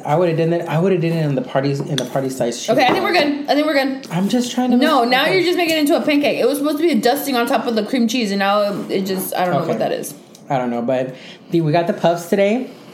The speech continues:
Speaker 1: The puffs, they're a little spicy.
Speaker 2: Wait, wait, there we go.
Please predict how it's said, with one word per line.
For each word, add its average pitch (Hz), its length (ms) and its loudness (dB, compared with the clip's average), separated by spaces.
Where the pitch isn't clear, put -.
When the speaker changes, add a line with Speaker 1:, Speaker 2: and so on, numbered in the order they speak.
Speaker 1:
The 151 80 -2
puffs, 170 260 0
they're 165 140 4
a - 20 4
little 143 220 0
spicy. 131 840 -2
Speaker 2:
Wait, 185 240 0
wait, - 340 0
there 170 100 2
we 127 80 -2
go. - 200 -2